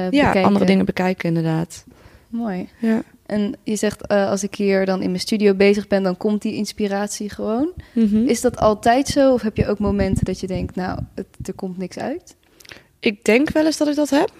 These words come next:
Speaker 1: maar dat
Speaker 2: Mhm.
Speaker 1: is eigenlijk nooit zo. Ik heb wel eens als ik, ehm, stel ik heb slecht geslapen of ik heb echt, eh,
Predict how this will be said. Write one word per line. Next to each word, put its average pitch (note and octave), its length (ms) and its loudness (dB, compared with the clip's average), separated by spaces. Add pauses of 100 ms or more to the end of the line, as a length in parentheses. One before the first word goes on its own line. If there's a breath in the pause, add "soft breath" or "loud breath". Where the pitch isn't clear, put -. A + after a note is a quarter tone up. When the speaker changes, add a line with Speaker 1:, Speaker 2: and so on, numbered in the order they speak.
Speaker 1:
maar A#3 140 2
dat A#3+ 120 2
Speaker 2:
Mhm. A#3 80 0
Speaker 1:
is B3+ 80 0
eigenlijk A#3+ 360 0
nooit A3+ 140 4
zo. F#3 300 0
Ik - 140 -8
heb A#3 140 -2
wel A#3 160 4
eens A#3 160 2
als A3 140 0
ik, A3+ 200 -8 (600 soft breath)
ehm, G#3 1000 0
stel A3+ 320 2
ik A#3 80 0
heb A3+ 120 -4
slecht A3+ 260 -2
geslapen G#3 500 -2
of G3 140 -4
ik - 80 -14
heb G#3 140 -6
echt, - 280 -6
eh, G3+ 60 -2